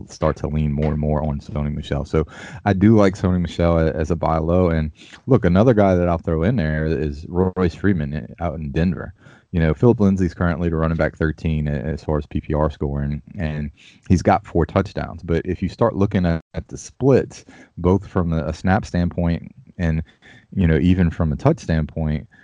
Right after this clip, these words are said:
look, Royce Freeman's right there with him. He just hasn't gotten into the end zone. So, uh, one of the things that I like when you look at Royce Freeman is the volume that he's getting in the receiving game. And, and with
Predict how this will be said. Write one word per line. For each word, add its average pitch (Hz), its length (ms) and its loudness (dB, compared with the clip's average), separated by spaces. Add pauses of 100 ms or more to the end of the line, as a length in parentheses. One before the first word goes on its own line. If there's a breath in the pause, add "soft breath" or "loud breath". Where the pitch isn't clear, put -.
(220 soft breath)
look, 85 340 2
Royce 139 220 2
Freeman's 92 360 0
right 82 460 0
there 90 180 2
with 87 240 0
him. 78 80 -6
He 87 100 -6
just 90 220 -8
hasn't 85 420 0
gotten 78 300 -4
into 73 220 -8
the 69 160 -10
end 104 260 -2
zone. 67 280 -8 (400 loud breath)
So, 87 320 4
uh, - 360 -2 (140)
one 117 260 0
of 113 60 2
the 110 60 -4
things 107 220 0
that 82 120 0
I 80 80 2
like 90 360 0
when 90 120 -4
you 78 140 -4
look 113 200 2
at 107 120 0
Royce 80 220 2
Freeman 80 380 -2
is 76 140 -4
the 87 140 0
volume 85 500 2
that - 140 -8
he's 76 220 -8
getting 80 400 -2
in 73 140 -6
the 71 80 -6
receiving 71 520 0
game. 52 340 -12 (460 loud breath)
And, 78 260 0
and 80 320 -4
with 95 480 6